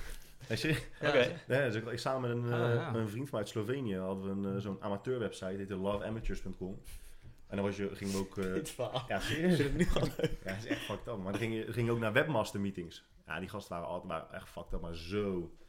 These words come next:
Speaker 1: zo loaded. Die echt in porno verdiende je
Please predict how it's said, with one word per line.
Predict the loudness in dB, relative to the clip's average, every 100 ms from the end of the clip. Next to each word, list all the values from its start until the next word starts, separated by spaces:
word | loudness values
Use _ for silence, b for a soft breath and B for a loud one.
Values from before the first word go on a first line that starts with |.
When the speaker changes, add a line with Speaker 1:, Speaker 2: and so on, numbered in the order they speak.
| B B B B
Speaker 1:
zo | -8 -8 0 4 6 6
loaded. | 4 4 0 -6 -14
Die | -12 -10
echt | -10 -8
in | -8 -6
porno | -2 0 0 -2
verdiende | -2 -2 -2
je | -2 -2 -4